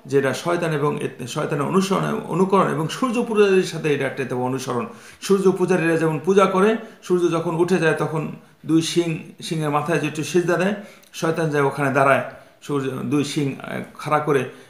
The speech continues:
এবং তারা একটু সিজদা দেয়। সূর্য পূজারীদের মতো ঠিক বারোটা এক মিনিটে সমস্ত, আহ, প্রস্তুতি নিয়ে বারোটা এক মিনিটে তারা হুইস করে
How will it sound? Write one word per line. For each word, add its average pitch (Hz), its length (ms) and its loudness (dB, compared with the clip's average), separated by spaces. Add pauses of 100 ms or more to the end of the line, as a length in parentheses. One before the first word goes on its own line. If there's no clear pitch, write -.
এবং 143 220 -2
তারা 135 200 2
একটু 127 180 -2
সিজদা 139 340 -2
দেয়। 123 160 -2 (200)
সূর্য 220 320 2
পূজারীদের 170 500 2
মতো 190 340 0 (280)
ঠিক 196 440 0
বারোটা 160 280 2
এক 147 220 -2
মিনিটে 139 300 -2
সমস্ত, 170 560 -4
আহ, 143 720 -2
প্রস্তুতি 180 420 2
নিয়ে 151 240 0
বারোটা 131 320 0
এক 135 140 -4
মিনিটে 127 180 -2
তারা 117 180 -4
হুইস 123 300 -2
করে 120 240 0